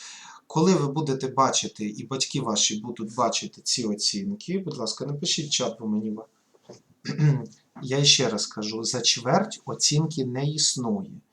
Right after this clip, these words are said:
Олег, будь ласка, мама отримала доступ. Хай мама в табличку подивиться, там все буде видно. Я не можу ж називати твою оцінку для усіх. В неї є, є вже доступ, в твоєї мами є доступ. Значить, дивіться, діти,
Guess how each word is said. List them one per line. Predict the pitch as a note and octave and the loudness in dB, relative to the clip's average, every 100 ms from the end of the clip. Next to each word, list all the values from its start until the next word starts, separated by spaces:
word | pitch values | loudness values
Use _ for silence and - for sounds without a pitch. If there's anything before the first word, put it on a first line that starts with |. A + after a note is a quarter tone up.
| - - - C#3+ | -20 -20 -4 0
Олег, | C#3+ A2+ G#2 | 2 0 0
будь | C#3 E3 | -2 -2
ласка, | A#2 G#2 G2 - B2 | 0 -2 -2 -6 2
мама | F3 A3 F#3 | 4 6 6
отримала | D3+ - E3 E3 C3+ B2+ | 4 0 0 2 0 -2
доступ. | A2+ - D3+ - | -6 -8 -8 -6
Хай | A#3+ B3 | -2 2
мама | G#3+ G3 | 4 2
в | F#3+ | 0
табличку | F3+ E3+ E3+ - - | -6 -2 -2 -4 -8
подивиться, | D3 D3+ D#3 D3+ D3 - | -12 -6 -4 -4 -6 -6
там | - C3 | -8 -4
все | - C#3+ | -4 -4
буде | C#3 - | -6 -8
видно. | G#3 G3 - _ - - - | -8 -10 -14 _ -20 -20 2
Я | G#3 | 6
не | G3+ | 6
можу | G3 D3+ | 6 2
ж | C3+ B2+ | 0 -2
називати | A#2 A2 G#2+ A2 | -4 -2 -4 -6
твою | - A2+ A2 | -8 -8 -6
оцінку | - A2 G#2+ A2 A2 B2+ | -6 -6 -8 -10 -16 -18
для | G#2 C3 B2 A2+ | -20 -14 -8 -6
усіх. | A2 - D3 - - - - - | -4 -8 -10 -20 -20 -20 -20 -4
В | D3 | 4
неї | A#3 A3 | 4 6
є, | F#3 D3+ | 4 4
є | D3+ E3 | 2 2
вже | - A2 | 2 -4
доступ, | G2+ G2+ - - | -4 -6 -6 -12
в | - | -16
твоєї | - C#3 C#3 | -6 -4 0
мами | F3+ A3+ C3+ | 0 2 0
є | C3 | -2
доступ. | - - - - _ - - - - | -8 -10 -12 -14 _ -20 -20 -20 -6
Значить, | F3 G#3 E3+ | 2 4 4
дивіться, | F3 A2+ - F#2+ | 0 0 0 -2
діти, | E3+ - | -8 -14